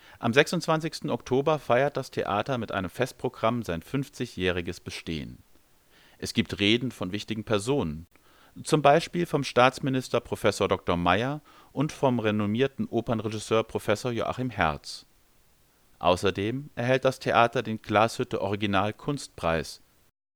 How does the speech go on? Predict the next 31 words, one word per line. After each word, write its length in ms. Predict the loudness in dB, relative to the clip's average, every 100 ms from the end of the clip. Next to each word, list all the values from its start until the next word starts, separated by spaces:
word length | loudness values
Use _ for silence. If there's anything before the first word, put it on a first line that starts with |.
| _ _ -6
Zu 120 | -4
diesem 300 | -2 -4 0
Preis 400 | 4 4 4 -2
gehört 280 | 2 2 2
auch 140 | -2
ein 100 | -2
Preisgeld 540 | 4 4 4 2 -2
von 140 | -2 -8
zehntausend 680 | -4 -4 -2 -2 -2 -4 -4
D-Mark. 460 | -4 -4 -8 -14 -20 _ _ _ _ _ _ _ _ _
Das 360 | 0 0 -2 -2
zeigt 260 | -2 0
die 100 | 2
Wertschätzung, 720 | 6 4 4 0 2 -2 -2
die 80 | 0
der 120 | 2
Landesbühne 580 | 4 2 -2 -6 -4 -2
mittlerweile 540 | -2 0 2 4 2 2
entgegengebracht 920 | -2 -2 -2 0 -4 -4 -6 -6 -6
wird. 280 | -6 -6 -16 _ _ _ _ _ _ _ _ _ -20
Sowohl 340 | -10 2 4 4
das 200 | 2 0
Land 380 | 0 0 -4 -10 -20 -20 2
als 240 | 4 4
auch 100 | 0
die 100 | -4
Kunstwelt 680 | -4 -2 -2 -2 2 2 2
unterstützen 560 | -2 -2 -4 -6 -6
dieses 280 | -6 -6 -8
Jubiläum. 640 | -6 -4 -2 -2 -2 -6 -12 _ _ -20 _ _ -4 2
Denn 320 | 2 2